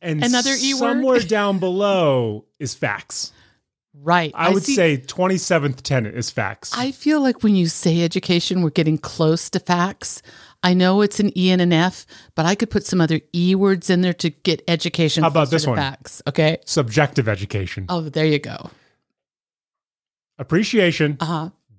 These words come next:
Speaker 1: Dinner.
Speaker 2: Yeah.
Speaker 1: Subjective education.
Speaker 2: Mm-hmm.
Speaker 1: Entertainment.
Speaker 2: Mm-hmm.
Speaker 1: The twenty-seventh is facts.
Speaker 2: Perfect. I love it.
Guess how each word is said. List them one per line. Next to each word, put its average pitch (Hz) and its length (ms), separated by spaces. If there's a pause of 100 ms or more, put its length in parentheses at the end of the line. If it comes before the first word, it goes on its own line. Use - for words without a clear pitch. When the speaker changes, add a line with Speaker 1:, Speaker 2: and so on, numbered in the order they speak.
Speaker 1:
Dinner. 131 520
Speaker 2:
Yeah. 139 340 (440)
Speaker 1:
Subjective 156 680
education. 143 720
Speaker 2:
Mm-hmm. 156 380 (280)
Speaker 1:
Entertainment. 165 800
Speaker 2:
Mm-hmm. 170 520 (400)
Speaker 1:
The 127 80
twenty-seventh 143 800
is 110 100
facts. - 580
Speaker 2:
Perfect. 135 560
I 151 100
love 139 220
it. 135 220